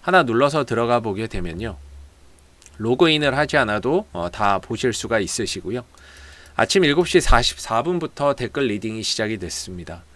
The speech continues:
아, 그리고 무료 추천 종목을 보시기 전에 꼭 읽어보세요도 읽어보시면 좋을 것 같고요. 그리고 간밤에 마감됐었던 미 증시에 대한 상승과 하락에 대한 이유와, 아, 시황에 대해서도 댓글로서,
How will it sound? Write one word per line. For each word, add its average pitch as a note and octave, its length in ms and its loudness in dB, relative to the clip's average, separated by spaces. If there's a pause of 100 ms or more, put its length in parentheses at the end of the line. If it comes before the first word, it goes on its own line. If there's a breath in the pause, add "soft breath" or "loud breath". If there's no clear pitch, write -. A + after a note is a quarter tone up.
(340 soft breath)
아, F#2 140 -4
그리고 A#2+ 300 2
무료 C3+ 220 2
추천 F#3 320 0
종목을 D#3 340 0
보시기 B2+ 380 0
전에 A#2 220 -2
꼭 B2+ 240 -4
읽어보세요도 A2+ 1040 -2
읽어보시면 G2+ 720 -6
좋을 F#2+ 240 -4
것 G#2+ 120 -6
같고요. D#2+ 460 -8 (480 loud breath)
그리고 C#3 220 -2
간밤에 D3 520 2
마감됐었던 B2 920 0
미 A2+ 180 -2
증시에 G#2 400 -6
대한 F2+ 360 -8
상승과 C3+ 640 -4
하락에 D3 460 0
대한 A#2 260 -2
이유와, G2+ 640 -4 (360 loud breath)
아, G2 120 -2
시황에 D#3 380 2
대해서도 B2 720 0
댓글로서, G#2+ 680 -4